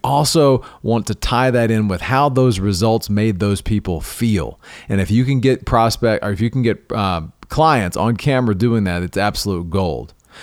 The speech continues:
But in lieu of that, you can just tell the story. You can tell colorful, powerful stories to imbue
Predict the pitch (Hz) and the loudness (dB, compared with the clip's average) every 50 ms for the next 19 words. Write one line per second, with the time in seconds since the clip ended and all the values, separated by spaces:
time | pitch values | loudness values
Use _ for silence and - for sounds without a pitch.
0 | - - - - - 120 123 123 123 135 165 202 214 190 147 117 90 85 78 78 | -20 -18 -6 -2 2 2 4 4 4 4 6 6 6 6 6 4 2 0 -2 -2
1 | 80 85 - - _ _ _ _ _ - 117 113 - 123 113 98 131 135 131 - | -2 -4 -6 -8 _ _ _ _ _ -4 -2 0 0 0 2 2 2 2 2 2
2 | - 139 123 120 95 98 - - - 117 113 104 95 73 50 - - _ _ _ | 2 2 2 2 2 0 -4 -2 0 0 2 2 2 0 -4 -8 -16 _ _ _
3 | _ _ _ _ _ _ _ _ _ _ _ - 107 92 - 107 - 139 127 117 | _ _ _ _ _ _ _ _ _ _ _ -12 -8 -4 -4 0 2 2 2 2
4 | 101 - - 143 147 151 147 120 117 131 117 - - - 113 117 127 120 104 - | 2 0 0 2 4 4 2 2 2 0 0 0 0 2 2 2 2 2 2 0
5 | 107 98 - - - 131 131 123 107 95 85 85 82 - - 110 104 98 95 92 | -2 -4 -4 -2 0 2 2 4 2 2 0 -2 -4 -2 -2 -2 -2 -2 0 0
6 | 107 113 113 110 107 101 | 0 2 2 2 0 -2